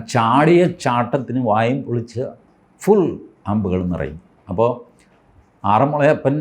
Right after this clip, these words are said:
എന്ന് പറയുന്നത് അർജുനൻ്റെ ഒരു അവതാരമാണെന്നാണ് സങ്കല്പം. അർജുനൻ്റെ ഏർപ്പാടാണ് ഈ, ഉം, പട്ടി, കുരയ്ക്ക്, ഇപ്പൊ, പുലി, അവരിവരൊക്കെ ചാടി വന്നു കഴിഞ്ഞാൽ അതിൻ്റെ വായിലേക്ക് അമ്പ-, അർജുനൻ അത് കണ്ടിട്ടാണ് ഏകലവ്യൻ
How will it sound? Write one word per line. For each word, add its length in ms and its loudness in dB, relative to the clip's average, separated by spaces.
എന്ന് 180 -2
പറയുന്നത് 420 2
അർജുനൻ്റെ 580 2
ഒരു 140 4
അവതാരമാണെന്നാണ് 800 -2
സങ്കല്പം. 460 -2
അർജുനൻ്റെ 520 2
ഏർപ്പാടാണ് 500 0
ഈ, 20 -2
ഉം, 140 -4
പട്ടി, 280 -2
കുരയ്ക്ക്, 400 -2
ഇപ്പൊ, 140 -6
പുലി, 220 4
അവരിവരൊക്കെ 420 2
ചാടി 240 0
വന്നു 180 -8
കഴിഞ്ഞാൽ 340 -4
അതിൻ്റെ 320 4
വായിലേക്ക് 600 2
അമ്പ-, 280 -2
അർജുനൻ 340 -4
അത് 160 4
കണ്ടിട്ടാണ് 640 2
ഏകലവ്യൻ 460 2